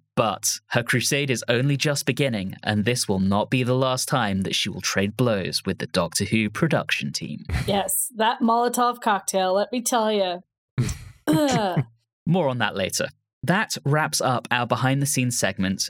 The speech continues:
Speaker 1: and so we move on to the short summary, which is with me this episode. In The Creeping Crinoid from the Shores of Shoggoth.
Speaker 3: Mm-hmm.
Speaker 1: Wait, no, that's not right. Um, The Seeds of Death. Yeah.
Speaker 3: <laughs>
Speaker 1: Wait, no, The Seeds of Doom. That's it.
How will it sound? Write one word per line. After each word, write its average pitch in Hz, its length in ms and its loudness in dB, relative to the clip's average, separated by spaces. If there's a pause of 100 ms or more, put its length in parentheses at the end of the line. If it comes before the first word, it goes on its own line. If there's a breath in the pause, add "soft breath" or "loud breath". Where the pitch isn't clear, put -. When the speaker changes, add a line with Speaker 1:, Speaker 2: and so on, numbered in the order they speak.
Speaker 1:
and 113 100 2
so 127 140 0
we 120 120 2
move 120 280 0
on 131 160 2
to 156 120 0
the 151 80 2
short - 240 0
summary, 113 540 0
which - 260 0
is 147 120 0
with 165 180 2
me 180 160 2
this - 220 0
episode. - 560 -2 (440)
In 143 320 2
The 120 140 2
Creeping 170 460 2
Crinoid 139 480 2
from 127 140 0
the 113 80 2
Shores 143 380 0
of 113 60 0
Shoggoth. - 600 -2 (260)
Speaker 3:
Mm-hmm. 123 120 4
Speaker 1:
Wait, 131 220 0
no, 98 260 2
that's - 260 0
not 101 160 0
right. 98 300 0 (360)
Um, 113 360 2 (480)
The 165 100 4
Seeds 208 260 0
of 139 120 0
Death. 110 320 0 (200)
Yeah. 113 180 2 (340)
Speaker 3:
<laughs> - 340 -2
Speaker 1:
Wait, 165 280 0
no, 214 300 2 (100)
The 135 60 4
Seeds 220 260 0
of 240 160 -6
Doom. 123 500 -2 (120)
That's 196 300 0
it. - 320 -2